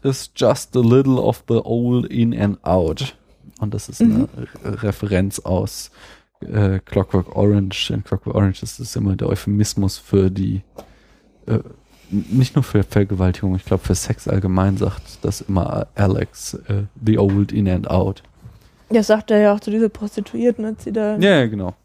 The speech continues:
Speaker 1: In dem
Speaker 2: Ja.
Speaker 1: Zusammenhang sagt er
Speaker 2: Bar
Speaker 1: das
Speaker 2: sind.
Speaker 1: auch.
Speaker 2: Mhm.
Speaker 1: Und an einer anderen Stelle läuft, äh, ich glaube, im Radio, äh, „These boots are made for walking“.
Speaker 2: Mhm.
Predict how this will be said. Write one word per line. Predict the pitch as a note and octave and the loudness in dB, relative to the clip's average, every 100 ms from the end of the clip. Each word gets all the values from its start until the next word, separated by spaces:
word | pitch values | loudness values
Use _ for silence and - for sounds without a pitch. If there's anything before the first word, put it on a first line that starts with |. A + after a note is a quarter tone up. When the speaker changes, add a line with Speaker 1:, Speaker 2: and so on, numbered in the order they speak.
| _ | _
Speaker 1:
In | A#2 G#2+ | -6 -2
dem | G#2 | 0
Speaker 2:
Ja. | G2 G#2+ - | -2 -6 -8
Speaker 1:
Zusammenhang | A#2 G#2 G2 G2+ | -4 -4 -4 -6
sagt | G#2 G3 | -2 -2
er | G3 | 0
Speaker 2:
Bar | |
Speaker 1:
das | A3 | -2
Speaker 2:
sind. | A3 A3+ - | -2 -4 -4
Speaker 1:
auch. | A3 | -4
Speaker 2:
Mhm. | A3+ A#3+ - _ _ _ _ _ - | -2 -2 -6 _ _ _ _ _ 2
Speaker 1:
Und | C#3 C#3 | 4 4
an | C#3 | 2
einer | D#3+ | 2
anderen | E3+ E3 C#3+ | 2 -2 -2
Stelle | - C3 B2+ B2 | -6 -2 0 0
läuft, | A#2 A#2 A#2 A#2 - - - - - - - | 4 4 4 0 -4 -12 -20 -20 -14 -12 -2
äh, | A2+ A2+ A#2 | 0 2 0
ich | - G#2+ - - - | -4 -8 -10 -20 -10
glaube, | G#2 G#2 A2 A#2+ A#2 | -4 0 0 0 0
im | G#2 G#2 | -2 -2
Radio, | F2 F#2+ A#2 G#2+ G#2+ G#2+ | 0 2 2 0 0 0
äh, | A2+ - A2 A#2+ A2+ | -2 -4 -4 -2 0
„These | G#2+ - - | 0 -2 0
boots | A#2 A2 - | 0 0 -2
are | G2+ | -2
made | G2 A2 B2+ - - | 0 0 -2 -8 -6
for | A#2 A2+ | -6 -2
walking“. | A2 - - - A#2+ B2 | -4 -4 -6 -4 -4 -2
Speaker 2:
Mhm. | B3+ A3+ C4+ | 0 2 2